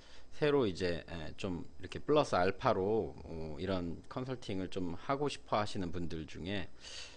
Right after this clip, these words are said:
에, 메인비즈 관련해 가지고 여쭤보시는 분들이 또 있으시더라고요. 그래서 메인비즈는,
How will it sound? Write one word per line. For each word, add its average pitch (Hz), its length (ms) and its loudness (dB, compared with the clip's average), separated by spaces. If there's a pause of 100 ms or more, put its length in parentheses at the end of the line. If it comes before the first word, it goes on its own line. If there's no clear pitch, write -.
(140)
에, 78 160 -4
메인비즈 135 800 4
관련해 101 400 4
가지고 90 400 0
여쭤보시는 87 680 0
분들이 82 400 -4
또 78 160 -2
있으시더라고요. 76 960 -4
그래서 - 300 -6 (580)
메인비즈는, 110 1040 2